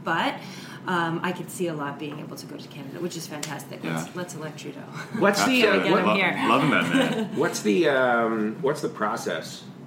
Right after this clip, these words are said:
Speaker 3: for someone? Okay, so they escape Aleppo,
Speaker 1: Mm-hmm.
Speaker 3: they escape, uh, a war zone,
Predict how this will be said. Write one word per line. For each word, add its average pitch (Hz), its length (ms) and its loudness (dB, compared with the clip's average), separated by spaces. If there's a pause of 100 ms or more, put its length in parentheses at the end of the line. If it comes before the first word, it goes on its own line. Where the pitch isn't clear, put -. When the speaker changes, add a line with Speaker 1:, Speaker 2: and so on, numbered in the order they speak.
(200)
Speaker 3:
for 104 520 2 (200)
someone? 123 580 2
Okay, 110 220 0
so 120 160 -2
they 107 120 2
escape 107 380 2
Aleppo, 101 600 0
Speaker 1:
Mm-hmm. 185 400 -4
Speaker 3:
they 185 60 -2
escape, 107 460 0 (260)
uh, 95 420 -2 (260)
a 98 40 -4
war 101 280 2
zone, 98 520 -2